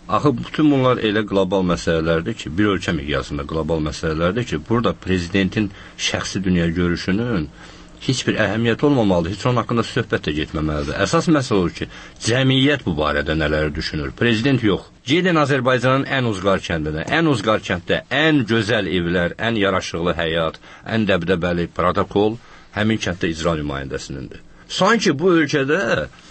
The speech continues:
bir fərasətli biznesmen, bir belə bacarıqlı kommersant yoxdur. Bax, bilirsiniz, fəlakət ondan ibarətdir ki, Azərbaycanda mətbuat azadlığı, söz azadlığı məhz ona görə lazımdır ki,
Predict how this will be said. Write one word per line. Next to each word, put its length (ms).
bir 180
fərasətli 640
biznesmen, 760
bir 200
belə 280
bacarıqlı 500
kommersant 560
yoxdur. 380
Bax, 180
bilirsiniz, 480
fəlakət 480
ondan 240
ibarətdir 480
ki, 140
Azərbaycanda 840
mətbuat 540
azadlığı, 580
söz 300
azadlığı 580
məhz 360
ona 260
görə 240
lazımdır 480
ki, 200